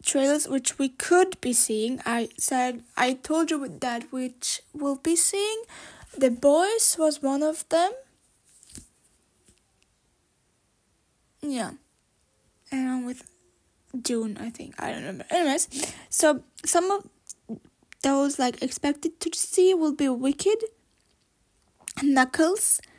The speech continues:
Deadpool three. Oh, yeah, also, yeah, Deadpool three as well. Deadpool three, Inside Out two,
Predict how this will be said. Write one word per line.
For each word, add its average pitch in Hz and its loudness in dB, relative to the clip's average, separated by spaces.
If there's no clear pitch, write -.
Deadpool 269 0
three. 277 -4
Oh, - 6
yeah, 330 8
also, 285 -2
yeah, 240 0
Deadpool 247 -4
three 254 -4
as 254 -6
well. 277 -4
Deadpool 285 -2
three, 302 2
Inside 285 2
Out 254 0
two, 330 2